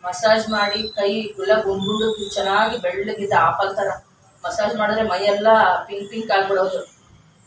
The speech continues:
ಬಿಸಿ ಬಿಸಿ ನೀರ್ ಹಾಕಿ ಅವ್ನಿಗೆ ಸ್-, ಅವ್ನಿಗೆ ಸ್ನಾನ ಇಷ್ಟ, ನನ್ ಮಗಳಿಗೆ ಸ್ನಾನ ಇಷ್ಟ ಆಗಲ್ಲ. ಅವ್ಳಿಗೆ ಉಗುರು ಬಿಸಿ ನೀರ್ ಇಷ್ಟ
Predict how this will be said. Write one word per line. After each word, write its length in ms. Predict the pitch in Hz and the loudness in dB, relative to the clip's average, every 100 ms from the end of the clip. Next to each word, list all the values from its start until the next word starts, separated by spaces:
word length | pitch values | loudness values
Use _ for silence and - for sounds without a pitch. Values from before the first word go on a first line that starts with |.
| - | -14
ಬಿಸಿ 200 | - 233 | -12 -10
ಬಿಸಿ 240 | 220 240 | -10 -10
ನೀರ್ 260 | 208 208 214 | -8 -4 0
ಹಾಕಿ 260 | 214 - 233 | 0 2 -2
ಅವ್ನಿಗೆ 220 | 220 220 | 0 -4
ಸ್-, 200 | - 220 | -6 -4
ಅವ್ನಿಗೆ 400 | 220 240 247 247 | -2 0 2 0
ಸ್ನಾನ 360 | - 214 214 214 | 0 -2 0 0
ಇಷ್ಟ, 300 | 202 - 208 | -2 -4 -2
ನನ್ 200 | 220 196 | 0 -2
ಮಗಳಿಗೆ 220 | 185 196 196 | -2 -2 -2
ಸ್ನಾನ 300 | 180 175 180 | -2 -2 -2
ಇಷ್ಟ 280 | 170 - | -6 -4
ಆಗಲ್ಲ. 240 | 165 160 - | -4 -2 -8
ಅವ್ಳಿಗೆ 560 | - _ _ 180 190 | -12 _ _ -6 -4
ಉಗುರು 240 | 196 220 214 | -2 0 0
ಬಿಸಿ 260 | 214 208 | -2 -6
ನೀರ್ 160 | - 196 | -4 -4
ಇಷ್ಟ 160 | - | -2